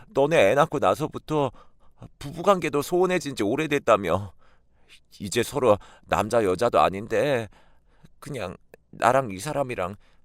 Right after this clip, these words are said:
잘 지내게 해주면 안 될까? 절대로 너한테는 피해가 가는 일 없도록 할게. 우리도 나이가 있다 보니 이렇게 임신이 될 거라는 생각도 못 했는데 그래도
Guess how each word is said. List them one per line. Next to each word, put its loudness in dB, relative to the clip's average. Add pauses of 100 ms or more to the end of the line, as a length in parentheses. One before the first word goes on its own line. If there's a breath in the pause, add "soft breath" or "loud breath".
(180)
잘 -6
지내게 -6
해주면 -6
안 -2
될까? -2 (680 soft breath)
절대로 2 (360 soft breath)
너한테는 6
피해가 -2
가는 2
일 0
없도록 -2
할게. 0 (680 soft breath)
우리도 -6
나이가 0
있다 -2
보니 -8 (800 soft breath)
이렇게 -2
임신이 -8
될 0
거라는 0
생각도 -6
못 -6
했는데 -4 (460 soft breath)
그래도 0